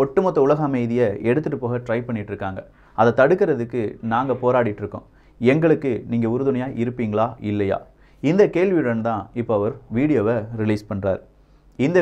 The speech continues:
வீடியோக்கு பின்னாடி புட்டின் அவர்கள் என்ன தெரியுமா சொன்னாங்க? "நாங்க இப்ப கூட உக்ரைனுக்கு சுதந்திரத்தை கொடுக்க விரும்புறோம், அதாவது இந்த யுத்தத்தை நிப்பாட்ட விரும்புறோம். ஆனா அந்த யுத்தத்தை நிப்பாட்டுறதுக்கு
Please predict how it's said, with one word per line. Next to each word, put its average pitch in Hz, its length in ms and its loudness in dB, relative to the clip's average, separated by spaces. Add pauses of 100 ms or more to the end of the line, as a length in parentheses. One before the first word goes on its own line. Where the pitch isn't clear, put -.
வீடியோக்கு 175 400 4
பின்னாடி 120 300 -2 (260)
புட்டின் 160 280 0
அவர்கள் 110 260 -2 (200)
என்ன 127 140 0
தெரியுமா 143 280 -2
சொன்னாங்க? 107 300 -2 (540)
"நாங்க 147 220 4
இப்ப 151 220 6
கூட 175 120 4 (300)
உக்ரைனுக்கு 156 420 -2 (320)
சுதந்திரத்தை 151 500 -2
கொடுக்க 107 200 -2 (240)
விரும்புறோம், 104 380 -4 (340)
அதாவது 120 300 4 (200)
இந்த 117 160 0
யுத்தத்தை 139 340 -2 (220)
நிப்பாட்ட 139 440 -2
விரும்புறோம். 104 400 -4 (480)
ஆனா 127 160 4 (380)
அந்த 156 160 2
யுத்தத்தை 208 320 2
நிப்பாட்டுறதுக்கு 165 680 2